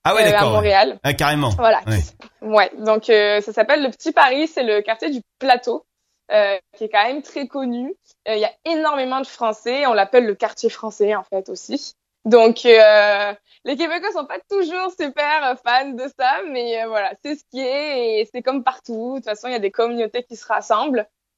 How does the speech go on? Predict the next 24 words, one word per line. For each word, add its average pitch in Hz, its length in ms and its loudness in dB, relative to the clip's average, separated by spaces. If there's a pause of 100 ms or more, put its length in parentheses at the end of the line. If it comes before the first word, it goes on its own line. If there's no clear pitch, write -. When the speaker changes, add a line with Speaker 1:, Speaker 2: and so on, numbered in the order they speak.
(200)
Speaker 2:
Et 240 200 2
voilà. 220 400 4
Et 196 40 0
donc, 220 160 -4
ma, 233 320 2
voilà, 233 220 0
je, - 200 -14
je 208 160 -14
serais 277 180 0
pas 349 120 4
allée 339 120 2
chercher - 280 -6
un 277 100 -6
appartement 240 480 -4
là-bas, 214 320 0 (100)
par 202 140 -8
exemple. 214 420 -6
Speaker 1:
Hmm. 117 160 -6 (240)
Speaker 2:
Donc, 226 400 -2
euh, 202 540 2
j'ai 214 180 0
voulu 226 400 -6
vraiment, 220 600 -2
euh, 196 300 -2